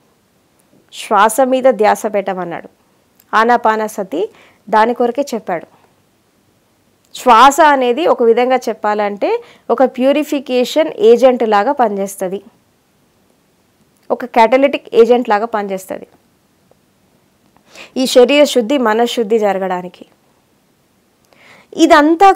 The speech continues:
కూడా అంటే శరీరాన్ని చూడడము, ఆలోచనలను చూడడము,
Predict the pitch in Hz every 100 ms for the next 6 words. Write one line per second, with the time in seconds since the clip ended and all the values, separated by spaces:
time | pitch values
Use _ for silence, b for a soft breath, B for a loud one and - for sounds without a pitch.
0 | 349 311 302 294 247 - 247 277 302 294
1 | 320 B - 269 254 269 262 240 254 247
2 | 233 226 220 226 - - 226 254 247 247
3 | 240 233 233 196 214 208